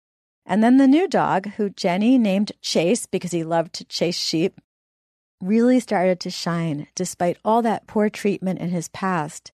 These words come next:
He became a therapy dog, and Jenny started a reading program with him at the local library. Because, you know, kids,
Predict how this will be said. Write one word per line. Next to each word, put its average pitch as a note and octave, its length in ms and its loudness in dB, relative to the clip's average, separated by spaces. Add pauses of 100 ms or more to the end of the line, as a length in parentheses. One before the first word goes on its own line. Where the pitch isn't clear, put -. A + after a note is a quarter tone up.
(580)
He B3+ 160 2
became A3+ 440 0
a F#3 100 -4
therapy G#3+ 560 0
dog, D3+ 460 -2 (140)
and F3+ 180 -4
Jenny A3+ 360 4
started G#3+ 380 0
a F3 80 2
reading A3 500 2
program D#3 440 -2
with D3+ 140 -4
him E3 140 -4
at D3 120 -8
the D#3+ 80 -6
local E3+ 320 -2
library. E3 640 -2 (560)
Because, A3 360 0
you B3 80 4
know, A#3+ 160 4
kids, A3 640 -2